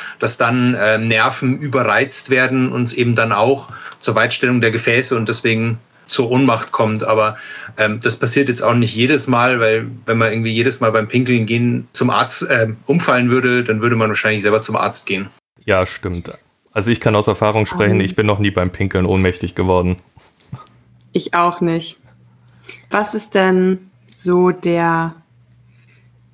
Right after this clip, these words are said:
Speaker 3: Also ab wann würdest du sagen, soll man einen Arzt hinzuziehen? Also wenn man jetzt von Synkopen zum Beispiel spricht, das sind ja teilweise wirklich nur Sekunden, die man da mal weg ist.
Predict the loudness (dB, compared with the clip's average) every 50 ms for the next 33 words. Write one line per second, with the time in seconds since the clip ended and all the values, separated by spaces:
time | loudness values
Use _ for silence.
0 | _ _ -2 0 2 2 2 2 2 2 2 4 2 2 2 0 -2 -4 -2 -2
1 | 0 0 0 0 0 0 0 0 -2 -4 -8 -12 _ _ _ _ _ _ _ _
2 | _ _ _ _ -12 -8 -2 0 2 2 4 4 4 2 2 2 0 0 0 0
3 | -2 -2 -4 -8 -10 -10 -8 -8 -8 -6 -8 -6 -6 -6 -8 -6 -6 -8 -4 -4
4 | -4 -4 -4 -2 -2 0 2 2 2 2 0 0 -2 -2 -2 -2 0 0 0 -2
5 | 0 2 2 2 2 0 -2 -2 0 0 2 2 0 -2 -6 -8 -8 -8 -4 0
6 | 0 0 0 0 -6 -14 _ _ _ _ _ _ -20 -20 _ _ _ -16 -12 -6
7 | -6 -4 -2 2 2 4 4 4 0 0 0 0 0 2 2 0 -2 -2 -2 -4
8 | -2 -2 -2 -4 -2 -2 0 0 -2 -4 -6 -6 0 2 2 4 4 4 4 2
9 | 2 2 2 0 0 0 0 0 -2 -2 -2 -2 -2 -4 -4 -4 -2 -2 -2 -2
10 | -2 -6 -12